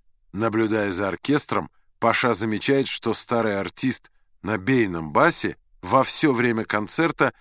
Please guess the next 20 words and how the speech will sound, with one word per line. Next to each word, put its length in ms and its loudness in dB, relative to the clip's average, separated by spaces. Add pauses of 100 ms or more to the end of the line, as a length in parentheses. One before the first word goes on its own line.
(160)
ни 200 -2
разу 420 4
не 120 2
прикоснулся 720 -2
к 60 -8
своему 380 -2
инструменту. 720 -10 (540)
Он 200 4
подходит 600 -2
к 340 -12
Крейнбрингу. 800 -2 (380)
«Ну, 360 2 (100)
а 140 6
этот 400 4
почему 400 2
не 260 4
играете? 540 2 (300)
Тоже 300 4
паузу 440 6
держите, 540 -4